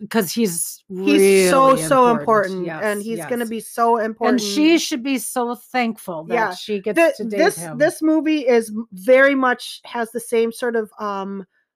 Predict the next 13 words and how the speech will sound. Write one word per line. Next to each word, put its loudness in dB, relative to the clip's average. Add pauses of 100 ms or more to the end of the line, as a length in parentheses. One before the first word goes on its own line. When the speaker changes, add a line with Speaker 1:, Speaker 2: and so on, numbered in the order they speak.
Speaker 2:
what's -8
the -8
word -2
I'm -4
thinking -4
of? 2
Set-, 0
Speaker 1:
Misogynistic? 0
Speaker 2:
s-, -20
um, 2
yes, 4
that 0
too, 2